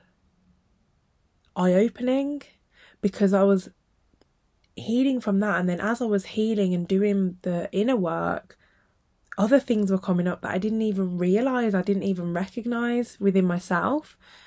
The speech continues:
or even thought that I needed to work on or to attend to. And so it's been really expansive, this, this space of just taking time for myself.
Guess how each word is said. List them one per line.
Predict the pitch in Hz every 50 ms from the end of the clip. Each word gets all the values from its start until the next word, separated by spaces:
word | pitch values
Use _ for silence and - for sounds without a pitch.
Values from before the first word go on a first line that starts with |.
| - _ _ _ _ _ _ _ _ _ -
or | - 196 185 - -
even | 202 190 180 175 175
thought | - - 190 185 -
that | - - -
I | 170
needed | 165 165 170 170 170 - 175 - -
to | - 170 160
work | 151 156 156 160 160 - -
on | 196 208 262 311 311 - - _ -
or | - 180 165
to | - - 180 165 - - _ _ -
attend | 175 - - - 185 165 170 175 175 -
to. | - 220 220 262 302 311 _ _ _ - - - - - - - _ _ _ _ _ _ _ _ _ _ - - - - -
And | 208 208 196 196
so | 190 - - 208 196 190 185 190 185 180 180 - -
it's | - - - -
been | - 214 208 196 196 185
really | 202 202 214 226 226 220 202
expansive, | - - - - - - 165 165 - - 185 - 185 180 170
this, | 175 180 - - - - - - - - _ -
this | 180 175
space | - - - - 170 160 165 165 170 156 - - -
of | 160 160 160 156 - - - - _ _ - - - - _ _ _ _ _ _ _ _ _ _ _ _ _ _ _ - - _ -
just | 185 165 - - -
taking | - - 156 160 175 - 175 170 165
time | 165 - - 165 160 160 165 160
for | - 170
myself. | 165 160 160 - - - 165 156 151 175 233 269 - - -